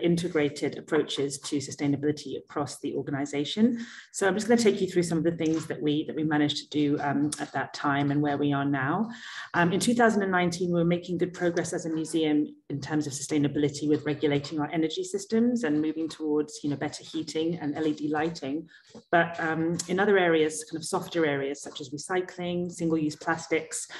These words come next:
anything around staff engagement or, um, our public programming and our production methods within our exhibitions had a bit of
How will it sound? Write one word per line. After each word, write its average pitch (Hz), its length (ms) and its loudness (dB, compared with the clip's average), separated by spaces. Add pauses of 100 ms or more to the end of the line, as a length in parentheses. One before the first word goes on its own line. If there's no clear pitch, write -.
(180)
anything 190 280 4
around 165 240 4
staff 156 300 -2
engagement 156 880 0
or, 147 220 0
um, 139 220 2
our 143 80 0
public 156 360 -4
programming 143 640 2
and 151 100 2
our 139 80 2
production - 480 -4
methods 143 440 -2
within 185 200 2
our 160 100 4
exhibitions 143 680 -6 (340)
had 190 120 0
a 185 40 4
bit - 120 0
of 175 140 -2